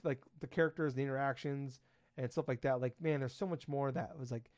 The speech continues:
they did such a great job of building out this world. I just wish they would have done, like, a better job of showing us how good of a job they did of showing. But this game is fantastic. I loved it. The gameplay is amazing, and that's, uh, like,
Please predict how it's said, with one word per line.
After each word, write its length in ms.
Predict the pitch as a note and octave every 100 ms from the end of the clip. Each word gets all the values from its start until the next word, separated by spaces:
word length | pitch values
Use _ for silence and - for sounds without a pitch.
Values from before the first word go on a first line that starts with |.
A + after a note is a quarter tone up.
| _ _ _
they 100 | D#3+
did 140 | G3+
such 160 | A#3+ G#3
a 40 |
great 240 | E3 D#3+ C3
job 220 | B2+ C3
of 120 | A#2+
building 260 | C3 B2+ A#2+
out 180 | B2
this 140 | C3+ A#2
world. 320 | A#2+ A#2 D#3 F3 _ _ _ C#3
I 80 |
just 160 | D3 C3+
wish 160 | D3 -
they 80 |
would 100 | C#3
have 100 | C3
done, 120 | B2+ B2
like, 160 | A#2
a 80 | C3
better 240 | A#2 B2+
job 280 | B2 B2 A2+ -
of 100 | D3
showing 480 | - - B2+ A#2+ A2+
us 120 | -
how 400 | A#2 A#2 A2+ A2+ _ _ _ _ - _
good 100 | C#3+
of 80 | B2
a 40 |
job 260 | A2+ A#2 A2
they 60 | D#3+
did 220 | A#2 A2 - _
of 80 | B2+ - _ _ _
showing. 260 | - A2+ G#2+
But 120 | F3+
this 100 | G#3+
game 140 | A3+
is 80 | C#3+
fantastic. 540 | - B2 C#3+ A#2+ C3
I 40 | E3+
loved 220 | D3 C3
it. 60 | B2+ - -
The 80 | D#3+
gameplay 440 | G3+ A#3+ A3+ D#3+ C#3+
is 240 | C#3 B2 - -
amazing, 540 | C#3+ D3 C#3+ C#3+ C#3+ - _ -
and 100 | C#3
that's, 220 | D3 D3
uh, 140 | D3 D3 -
like, 140 | D3